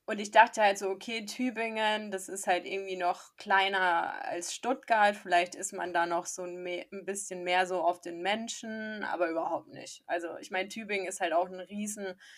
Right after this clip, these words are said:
äh, Klinikum, so ein riesen Campus und keine Spur, dass sich da irgendjemand um dich, äh, individuell kümmert. Du bist halt echt nur eine Nummer.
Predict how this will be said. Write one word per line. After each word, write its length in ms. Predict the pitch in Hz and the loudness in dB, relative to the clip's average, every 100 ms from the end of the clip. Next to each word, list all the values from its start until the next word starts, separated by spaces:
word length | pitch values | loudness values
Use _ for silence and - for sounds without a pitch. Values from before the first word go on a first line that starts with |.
| - _ | -20 _
äh, 220 | - 185 170 | -4 -4 -4
Klinikum, 760 | - 214 214 202 202 190 185 | -10 -8 -8 -6 -6 -6 -6
so 140 | 175 180 | -8 -10
ein 60 | |
riesen 320 | 180 202 202 185 | -10 -12 -10 -8
Campus 600 | 202 190 196 185 180 - | -4 -4 -4 -6 -6 -8
und 400 | 170 165 160 _ _ _ | -12 -12 -14 _ _ _
keine 360 | - 180 175 170 | 2 2 2 -6
Spur, 680 | - - 190 180 165 156 156 _ _ _ _ _ | -8 -10 -4 -2 -2 -4 -14 _ _ _ _ _
dass 180 | 175 175 | -8 -8
sich 140 | 175 | -10
da 100 | - - | -6 -4
irgendjemand 600 | 160 170 156 156 143 - | -6 -10 -10 -10 -10 -12
um 120 | - | -14
dich, 400 | - - - - | -16 -16 -16 -16
äh, 320 | - - - 185 _ - | -16 -14 -16 -18 _ -16
individuell 680 | 185 175 165 156 123 143 | -12 -8 -6 -4 -4 -4
kümmert. 380 | 156 185 170 156 | -8 -10 -8 -8
Du 80 | 156 | -10
bist 220 | 160 - | -14 -12
halt 120 | 180 - | -12 -10
echt 160 | 165 175 | -12 -14
nur 100 | 170 | -16
eine 120 | 160 | -14
Nummer. 400 | 160 170 160 | -12 -10 -12